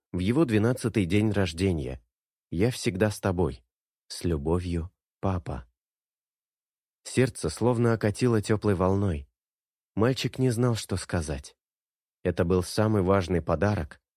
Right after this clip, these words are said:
который он получал когда-либо в жизни. «Лучший подарок ко дню рождения», подумал Макс,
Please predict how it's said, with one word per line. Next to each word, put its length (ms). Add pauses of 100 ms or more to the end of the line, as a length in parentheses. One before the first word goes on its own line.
(140)
который 380
он 100
получал 480
когда-либо 640
в 60
жизни. 520 (1200)
«Лучший 400
подарок 480
ко 140
дню 260
рождения», 720 (520)
подумал 420
Макс, 400